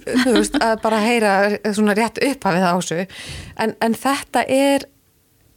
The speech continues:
sem sagt raunverulegt, uh, vandamál við brjóstakjöf að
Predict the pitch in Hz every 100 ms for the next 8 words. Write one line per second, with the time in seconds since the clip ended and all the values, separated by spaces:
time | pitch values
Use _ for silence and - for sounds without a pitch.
0 | _ _ - - 226 214 208 - 214 220
1 | 247 233 220 208 202 - - - - _
2 | - 196 190 - - 196 185 185 160 170
3 | 233 - - - 208 226 220 185 - 170
4 | 160 175 226 - - - - - _ _
5 | _ _ _ 214 208